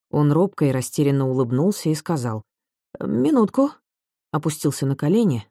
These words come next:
будто и правда собирался вымаливать прощение, пошарил рукой под машиной, достал браслет, осмотрел его и согнул пальцами разошедшееся серебряное колечко. Потом протянул его мне, глядя не на меня, а на Лилу, и сказал ей: «Извини».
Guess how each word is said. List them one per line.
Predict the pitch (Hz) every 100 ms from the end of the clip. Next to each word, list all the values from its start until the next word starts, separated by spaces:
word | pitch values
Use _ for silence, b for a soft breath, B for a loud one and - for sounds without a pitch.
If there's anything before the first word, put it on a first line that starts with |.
| -
будто | 147 151 156
и | 165
правда | 185 113 120
собирался | - 131 131 - 143
вымаливать | 160 143 120 123 -
прощение, | 143 - 240 202 117 - _ _ -
пошарил | 180 - 185 165 165
рукой | 175 170 139
под | 143 143
машиной, | 151 - 233 147
достал | 120 151 151 175 165
браслет, | 156 156 - 247 208
осмотрел | 127 - 151 202 262 175
его | 135 123
и | 131
согнул | 185 160 220 254
пальцами | - 208 214 - 190
разошедшееся | 170 143 - 165 - 160 151 - 147 B B -
серебряное | - 156 143 143 151 156
колечко. | 175 139 107 - - _ _ _ _ _
Потом | - 147 170 156
протянул | 151 156 160 175 254
его | 196 135 131
мне, | 131 131
глядя | 123 147 151 135
не | 139 151
на | 151
меня, | 156 185 196
а | 143
на | 151
Лилу, | 135 120 127
и | 147
сказал | - 185 127 120
ей: | 120 123 117 _ _ _ _ _ -
«Извини». | 120 139 202 175 156